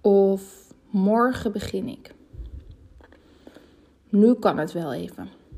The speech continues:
Ik heb al de hele dag gezond gegeten, dus nu kan het wel even." Wat allemaal waar kan zijn, alleen als jij je er achteraf rot over voelt, dan is het dus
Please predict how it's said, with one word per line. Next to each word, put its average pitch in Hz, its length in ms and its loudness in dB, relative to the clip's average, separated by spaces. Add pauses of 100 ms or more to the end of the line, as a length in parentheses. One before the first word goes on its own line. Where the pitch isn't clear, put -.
(360)
Ik - 160 -8
heb 208 260 -2
al 269 220 4
de 254 100 2
hele 247 300 4
dag 233 500 -4 (120)
gezond 214 440 -4
gegeten, 190 440 -6
dus 180 160 -6
nu 190 200 0
kan 208 280 -8
het - 120 -16
wel - 140 -14
even." - 320 -18 (1040)
Wat 214 180 0
allemaal 233 480 2
waar 185 360 0
kan 180 260 -4
zijn, 190 420 -6
alleen 196 300 -4
als 196 140 -10
jij 202 240 -2
je 185 80 -4
er - 120 -10
achteraf 190 440 -10
rot 220 240 -8
over - 200 -14
voelt, 185 320 -18
dan 180 240 -6
is 190 240 -8
het 208 180 -12
dus 220 340 -6